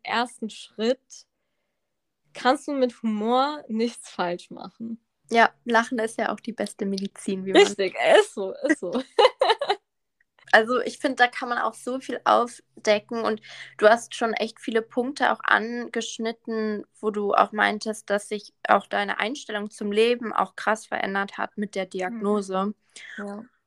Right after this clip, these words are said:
Speaker 2: Ich fände auch noch mal schön, wenn du da ein paar Gedanken aufzählen könntest oder generell noch mal s-,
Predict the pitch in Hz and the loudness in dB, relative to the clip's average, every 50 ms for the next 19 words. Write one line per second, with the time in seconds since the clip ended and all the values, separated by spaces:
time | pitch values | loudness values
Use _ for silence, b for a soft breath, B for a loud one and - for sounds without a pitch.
0 | _ _ _ - 214 - - - _ - - - 247 233 233 220 214 - - 196 | _ _ _ -4 -4 -2 -4 -14 _ -8 4 4 6 6 8 6 8 8 8 8
1 | 226 233 - 233 220 226 226 226 214 202 202 196 202 214 - - 226 214 214 214 | 6 2 -2 -8 -8 -6 -6 -6 -4 -2 -2 -2 -4 -6 -8 -4 -2 -2 -2 -2
2 | 208 202 196 196 196 - 214 196 196 202 - - 202 208 196 - - - 110 107 | -4 -6 -6 -6 -4 -2 -2 -2 -2 -4 -8 -8 -8 -8 -8 -8 -6 -4 -4 -2
3 | - 110 220 _ - 117 208 202 - - 196 202 220 - - - - - 214 208 | -4 -6 -8 _ -8 -8 -8 -4 2 4 4 4 4 0 -4 -10 -4 -4 -2 -2
4 | 208 - - 226 214 202 208 - - - 202 190 - 202 196 196 202 196 196 196 | -2 -2 -2 -2 -2 -4 -6 -4 4 4 4 4 4 2 2 2 2 4 6 8
5 | 208 214 226 220 214 214 208 214 208 202 208 - | 8 8 8 6 0 -2 -4 -4 -6 -6 -8 -10